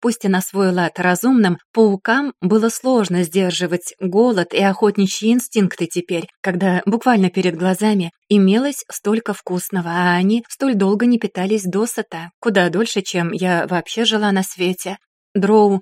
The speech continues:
тоже ощутила нужду своих подопечных и их готовность расстаться с нормами приличия, дабы предаться вожделенной трапезе. Она почти попросила, несмотря на резкость тона. Я это отчётливо понимала.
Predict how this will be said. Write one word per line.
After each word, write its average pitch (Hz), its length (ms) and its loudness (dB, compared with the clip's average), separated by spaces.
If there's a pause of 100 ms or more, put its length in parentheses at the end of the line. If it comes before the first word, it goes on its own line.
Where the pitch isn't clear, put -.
(140)
тоже 196 320 -2
ощутила 175 540 -4
нужду 170 320 -4
своих 175 340 -8
подопечных 175 800 -10 (160)
и 254 180 -2
их 240 80 0
готовность 190 760 -2
расстаться 202 600 -6
с - 100 -14
нормами 208 420 0
приличия, 202 680 -6
дабы 170 260 -6
предаться 185 600 -8 (240)
вожделенной 190 560 -2
трапезе. 165 580 -10 (480)
Она 180 520 -2
почти 190 280 -10
попросила, 175 640 -14 (220)
несмотря 190 360 -2
на 190 120 0
резкость 190 440 -6
тона. 170 300 -12 (300)
Я 202 180 -4
это 233 140 -8
отчётливо 220 460 -6
понимала. 185 560 0